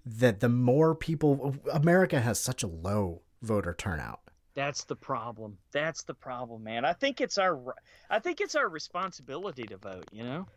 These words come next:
Speaker 1: Yeah, I, it's, it, it, "My vote doesn't matter," says the majority of people that could make it matter if they voted.
Speaker 2: That's just the problem. It does matter. Every single vote matters, but if you don't do it, you know,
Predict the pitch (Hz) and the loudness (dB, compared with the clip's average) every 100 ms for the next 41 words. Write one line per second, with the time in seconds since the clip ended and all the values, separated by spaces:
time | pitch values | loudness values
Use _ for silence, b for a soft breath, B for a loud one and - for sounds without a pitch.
0 | b b b b _ 131 170 233 139 - | b b b b _ 2 4 4 2 -6
1 | _ - 156 139 165 - - - - 160 | _ 0 2 4 2 2 0 -2 -6 -2
2 | 190 196 175 - 139 151 160 170 165 147 | 0 4 2 0 6 10 12 12 12 10
3 | 143 139 117 131 127 98 - 131 110 113 | 8 6 6 6 6 2 0 -2 -2 -2
4 | 110 107 110 117 107 104 101 - 123 101 | -2 -2 0 0 0 -2 -4 -4 -6 -4
5 | 92 87 95 - - 104 101 104 90 87 | -6 -6 -8 -6 -8 -6 -6 -8 -10 -10
6 | 85 80 80 - 78 82 76 - - _ | -10 -12 -12 -14 -14 -14 -16 -20 -20 _
7 | _ - 123 - - 147 - 147 160 175 | _ -6 -6 -6 -4 -4 -4 -6 -2 -2
8 | 170 127 123 123 143 220 185 113 104 95 | -2 -6 -8 -4 -2 -2 -6 -14 -16 -18
9 | - 139 170 185 170 - 208 226 143 127 | -8 -2 0 -2 -6 -4 -6 -6 -4 -4
10 | 120 127 117 117 117 - 131 - 147 147 | -4 -6 -6 -6 -6 -6 -6 -6 -2 0
11 | 151 120 160 180 135 _ _ _ _ _ | 0 0 2 2 0 _ _ _ _ _
12 | 135 113 131 | -4 -2 -2